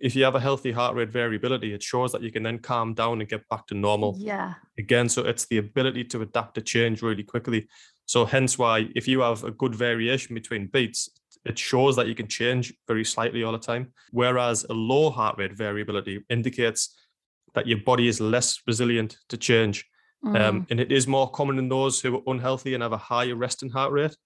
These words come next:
Speaker 1: And that's because if you have a high hest-, resting heart rate of, like, say, a hundred beats a minute, the time between the beats is shorter.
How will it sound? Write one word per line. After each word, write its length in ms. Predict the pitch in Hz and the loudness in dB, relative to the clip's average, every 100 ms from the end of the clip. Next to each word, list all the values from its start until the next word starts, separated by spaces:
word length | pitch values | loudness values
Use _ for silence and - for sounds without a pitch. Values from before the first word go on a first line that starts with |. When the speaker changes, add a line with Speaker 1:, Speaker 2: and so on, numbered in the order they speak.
| _ - | _ -2
Speaker 1:
And 160 | 117 | 0
that's 180 | 127 131 | 0 -2
because 460 | 135 123 113 - - | -4 -2 0 -2 -6
if 120 | 107 127 | -4 0
you 60 | |
have 100 | 123 | 0
a 60 | 123 | 0
high 260 | 113 123 | 0 -2
hest-, 260 | 120 120 - - | -2 -6 -6 -4
resting 280 | 120 - | -4 -4
heart 240 | 107 117 - | -2 0 0
rate 180 | 98 - | -2 -4
of, 80 | 101 | -6
like, 220 | 101 101 | -6 -4
say, 340 | - 101 98 - _ _ _ _ _ - | 0 2 2 -2 _ _ _ _ _ -4
a 60 | |
hundred 280 | 117 120 104 | 2 2 2
beats 260 | 107 110 - | 0 -2 -2
a 40 | |
minute, 300 | 113 104 - _ _ _ | 0 -2 -4 _ _ _
the 100 | 123 | 2
time 360 | 123 - 135 135 | 2 2 4 4
between 320 | 131 139 123 | 4 4 4
the 80 | 104 | 2
beats 520 | 127 131 131 - - _ _ _ _ | 2 0 0 -4 -8 _ _ _ _
is 160 | 117 107 | 0 0
shorter. 600 | - 123 123 139 127 | 2 4 4 4 0